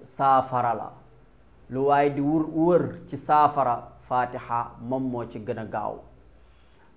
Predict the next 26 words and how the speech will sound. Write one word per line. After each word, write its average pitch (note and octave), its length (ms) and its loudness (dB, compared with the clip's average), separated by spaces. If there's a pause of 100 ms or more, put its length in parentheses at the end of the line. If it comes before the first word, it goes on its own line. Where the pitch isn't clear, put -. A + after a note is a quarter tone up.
Euh, D3+ 540 6
moom F#3 280 2
Fatiha E3+ 600 4 (1000)
saar C3+ 440 2
la C3+ 100 2
woo C3+ 260 2
xam C3+ 200 0
ne C3+ 120 -2
mi C3+ 140 -2
ngi C#3 100 -4
wàcc C#3 320 0
Makka. C3 440 -2 (960)
Am D3+ 180 4
na D#3 80 0
ñu D3+ 160 0
ne D3+ 120 0
mi D3+ 120 0
ngi D3+ 120 -2
wàcc C#3+ 360 4
Madina, C#3+ 760 0 (380)
loolu C#3+ 720 0 (340)
wax D3 200 2 (160)
ju C#3 480 -4
néew E3 440 2
la, D3 360 0
wuteeg D3+ 480 -2